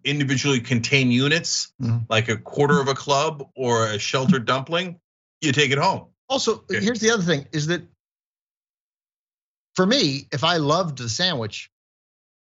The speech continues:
Speaker 2: I probably ate it. And if I didn't love it, that's probably why it's left. So that's probably why I don't take it home. I don't like, I don't generally, unless it's a huge thing like an Italian sub. I, I mean, I like a sandwich. A sandwich is, like, the greatest invention.
Speaker 1: Yeah.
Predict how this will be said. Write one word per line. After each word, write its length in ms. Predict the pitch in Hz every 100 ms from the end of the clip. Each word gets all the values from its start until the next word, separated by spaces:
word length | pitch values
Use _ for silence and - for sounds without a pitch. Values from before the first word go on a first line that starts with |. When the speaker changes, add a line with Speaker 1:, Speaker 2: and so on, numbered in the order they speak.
| _ _ _
Speaker 2:
I 80 | 139
probably 480 | 202 202 135 117 131
ate 160 | 120
it. 80 | - _ _ _ _ _ _ _ _
And 80 | 120
if 80 | 120
I 100 | 127
didn't 260 | 151 143 135
love 220 | 147 107
it, 100 | 110 _ _
that's 180 | 120 117
probably 280 | - 117 104
why 200 | 101 104
it's 160 | 95 120
left. 300 | 113 95 -
So 160 | 117
that's 140 | 101 -
probably 220 | 101 92
why 140 | 95
I 20 |
don't 160 | 87 90
take 160 | 92 82
it 60 |
home. 180 | 80 - - _ _ _ -
I 100 | 139
don't 160 | 170 165
like, 240 | 156 131
I 120 | 139 170
don't 340 | 170 147 123
generally, 640 | 123 143 139 110 104 104 123
unless 280 | 131 110
it's 100 | 104
a 40 | 110
huge 360 | - 123 98
thing 220 | - 110 95
like 180 | 95
an 80 | 92
Italian 400 | 87 107 92 82
sub. 260 | - 113 85
I, 120 | 101
I 120 | 104 - _ _ _ _ _
mean, 140 | 120 175
I 80 | 196
like 260 | 127 110
a 60 | 104
sandwich. 420 | 104 92 87 -
A 40 |
sandwich 420 | 107 202 131 110 -
is, 120 | -
like, 140 | 104
the 80 | 107
greatest 380 | 104 101 90 95
invention. 400 | 90 87 - - _ _ _ _ _ _ _ _ _ _
Speaker 1:
Yeah. 260 | 147 135